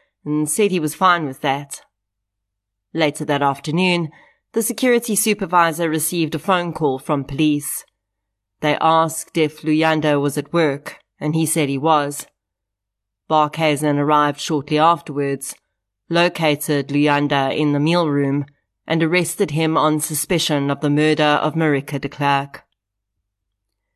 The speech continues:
Luyanda was taken back to the police station for questioning. His home, as well as the home of his girlfriend, was searched.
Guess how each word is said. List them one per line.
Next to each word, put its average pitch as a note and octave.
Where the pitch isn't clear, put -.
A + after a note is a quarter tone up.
Luyanda G#3
was G3+
taken D#3+
back D3+
to -
the D#3+
police D#3+
station C#3
for C#3+
questioning. D3
His D3+
home, D#3+
as C#3+
well D3+
as D3
the D3+
home D3+
of C#3
his C#3
girlfriend, D#3
was C#3
searched. D3